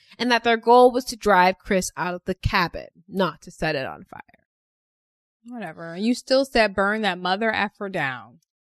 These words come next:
Speaker 1: Yeah, yeah. Do-, you're doing a lot. I will, I will say that. So like I mentioned earlier, the mayor, who was Antonio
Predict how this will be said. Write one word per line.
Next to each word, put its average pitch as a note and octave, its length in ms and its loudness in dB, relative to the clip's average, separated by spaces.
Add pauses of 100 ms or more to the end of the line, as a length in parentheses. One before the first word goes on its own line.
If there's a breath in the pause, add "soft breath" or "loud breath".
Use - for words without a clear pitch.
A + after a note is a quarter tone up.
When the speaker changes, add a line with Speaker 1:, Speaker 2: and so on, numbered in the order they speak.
(140)
Speaker 1:
Yeah, G#3+ 300 -2 (280)
yeah. D#3+ 320 -6 (420)
Do-, C#4 120 -4
you're C4 180 -2
doing D#4 260 0
a B3 60 2
lot. F3+ 400 0
I G#3 120 0
will, G#3 360 0
I G3 100 2
will F#3 160 0
say D#3 180 -12
that. D#2 200 -16 (840)
So - 140 2
like C4+ 180 2
I F4+ 80 4
mentioned D4+ 340 0
earlier, G3+ 400 4
the G3+ 120 0
mayor, G3+ 540 4
who A3 200 -2
was F#3 280 4
Antonio B3 840 4